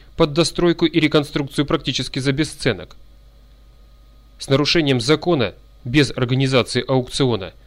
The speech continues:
С П «Мост» выкупает по остаточной балансовой стоимости здания. К концу тысяча девятьсот девяносто второго года «Мост» — это фирма с пятью тысячами занятых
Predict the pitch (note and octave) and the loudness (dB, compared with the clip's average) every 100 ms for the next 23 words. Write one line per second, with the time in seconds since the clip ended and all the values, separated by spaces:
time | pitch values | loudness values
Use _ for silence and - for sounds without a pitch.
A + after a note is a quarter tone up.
0 | - D3+ C#3 - C#3 B2+ E3+ D#3+ - - | -6 -4 -2 2 4 4 2 -2 -8 -20
1 | - D3+ E3 F3+ F#3 F3+ - D#3+ - - | -6 -2 -2 0 2 2 2 0 0 -4
2 | D#3 D#3+ C#3 D3 C#3+ B2+ C3 C3 - D#3 | -2 0 0 2 0 0 0 0 0 0
3 | C#3+ C#3 D#3 C3+ C3+ A2 F#2+ D#2+ - - | 2 -2 -4 -2 2 2 0 -14 -20 -20
4 | - - - - - - B2 - G3+ E3 | -20 -20 -20 -20 -12 -2 -2 -2 -6 -4
5 | D#3+ E3 D3+ E3 - D#3+ B2 C#3 D#3 D3 | -4 -4 0 -2 0 -4 0 2 2 2
6 | - B2+ D3+ D3 B2 A#2 E3+ C3 G#2 - | -2 0 2 4 2 0 0 0 -2 -6
7 | - - - B2+ F3+ - - - - E3 | -20 -18 -2 2 4 2 -8 -18 -6 -2
8 | F3 - G3 F3+ F3 - - - F3+ F3 | 0 0 -2 2 2 0 -12 -2 0 2
9 | F#3 - F#3+ F#3 F3+ E3 C#3 F3 E3+ E3 | 0 -4 -4 0 2 2 2 2 2 2
10 | D#3+ | -2